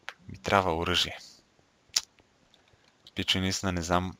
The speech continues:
кой е най-добрият вариант за процедиране. Дали да потърсим друг Nether Fortress, от който можем да изкараме, а, тези неща по по-безопасен начин. О, ето нещо, което искам. Макар че не е много,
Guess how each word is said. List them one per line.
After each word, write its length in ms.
кой 160
е 20
най-добрият 500
вариант 580
за 160
процедиране. 840
Дали 220
да 120
потърсим 460
друг 220
Nether 280
Fortress, 500
от 80
който 260
можем 280
да 80
изкараме, 680
а, 160
тези 280
неща 260
по 120
по-безопасен 640
начин. 340
О, 260
ето 220
нещо, 260
което 240
искам. 280
Макар 300
че 140
не 120
е 40
много, 340